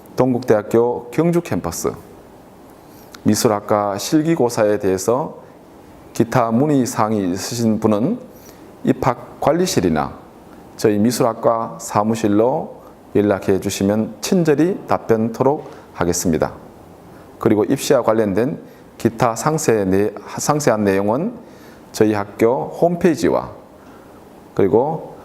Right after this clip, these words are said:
학과 홈페이지를 항상 참조해 주시기 바랍니다. 많은 분들이 저희 미술학과에 응시하여 주셔서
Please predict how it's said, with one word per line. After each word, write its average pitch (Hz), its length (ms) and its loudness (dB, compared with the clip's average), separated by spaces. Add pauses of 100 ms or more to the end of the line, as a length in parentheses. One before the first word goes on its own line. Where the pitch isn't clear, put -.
(220)
학과 113 240 2
홈페이지를 131 760 0
항상 120 500 -2
참조해 101 560 0
주시기 87 380 -2
바랍니다. 73 500 -4 (880)
많은 151 500 0
분들이 95 460 0 (580)
저희 107 400 0 (140)
미술학과에 123 840 2 (560)
응시하여 110 1160 -2
주셔서 101 580 -2